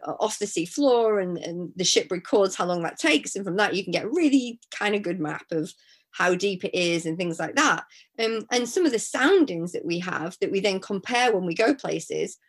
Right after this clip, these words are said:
they're five hundred meters out. So you map everything before you put anything in the water if you've not got a decent map. So you do multi-beam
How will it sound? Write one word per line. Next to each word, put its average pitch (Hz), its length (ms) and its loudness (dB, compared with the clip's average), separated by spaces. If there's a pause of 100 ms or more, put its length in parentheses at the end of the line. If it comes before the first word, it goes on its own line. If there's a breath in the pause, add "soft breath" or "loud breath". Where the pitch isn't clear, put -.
(220)
they're 480 100 2 (120)
five 403 200 6
hundred 370 260 6
meters 311 260 2
out. 339 440 0 (1000)
So - 140 2
you 269 120 10
map 220 360 2
everything 247 500 2
before 185 180 -2
you 175 140 0
put - 160 -4
anything 196 300 0
in 151 100 2
the 143 80 0
water 190 640 0
if - 100 -20
you've 180 120 -4
not 185 140 0
got - 120 -2
a - 40 -6
decent 165 320 -8
map. - 300 -4 (320)
So - 140 -4
you 277 80 0
do 240 140 -4
multi-beam 185 840 -2